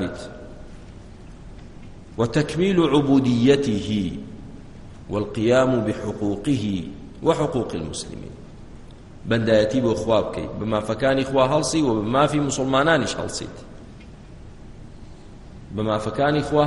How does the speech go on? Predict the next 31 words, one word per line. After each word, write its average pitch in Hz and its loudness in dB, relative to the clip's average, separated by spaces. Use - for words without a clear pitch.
هەڵسیت 143 0
و 123 4
بە 123 2
مافی 165 4
موسڵمانانیش 131 2
هەڵسیت. - -2
حەقی 147 0
موسڵمان 143 2
لەسەر 139 2
موسڵمان 135 0
چیە 147 0
پێی 156 0
هەڵسیت؟ 143 -4
ئەوە 151 8
ئیسلامە. 101 2
یعنی 110 -2
بۆ 151 6
نمونە 135 4
سیر 147 2
کە 127 -2
هەر 156 4
لە 160 10
ئەرکانی 160 4
ئیسلامدا 107 2
سەڵات 147 6
حەقی 170 0
خوایە، 123 4
بەڵام 120 4
زەکات 131 2
حەقی 120 -2
چێیە؟ 104 0